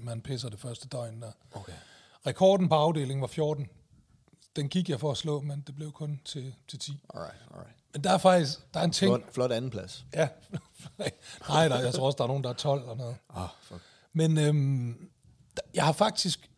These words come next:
Speaker 1: flere gange i afsnittene op til, de der afsnit, vi, eller det, det starter faktisk allerede helt tilbage i fucking august. Øhm, og jeg har overvejet at tage det her dilemma med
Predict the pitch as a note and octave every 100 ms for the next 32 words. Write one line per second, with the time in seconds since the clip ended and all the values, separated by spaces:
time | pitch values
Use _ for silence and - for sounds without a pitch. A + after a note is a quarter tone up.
0 | _ - - - G3 G3+ G3 D#3 E3 D#3
1 | D3+ D3+ D3 A#2 B2 C3 - C3 B2+ -
2 | D3+ C3 B2+ B2+ - D3 A#2 B2+ - B2+
3 | - - - E3+ - - D3+ _ - -
4 | - - F3 D#3 F3+ D3+ D#3+ D#3+ G3 E3
5 | - B2+ C3 C#3 D#3+ - C#3+ - C3+ C3
6 | A2 G#2+ A#2+ - - - _ _ - -
7 | - - - - - - _ _ _ C3+
8 | C3 B2 A#2+ A#2+ A#2 - _ _ _ _
9 | - E3 C3 - F#3+ A#3 F#3 A#2+ G2+ -
10 | _ _ - C3 - C3 D3+ C3+ D#3+ -
11 | C3 C#3 E3+ D3+ D#3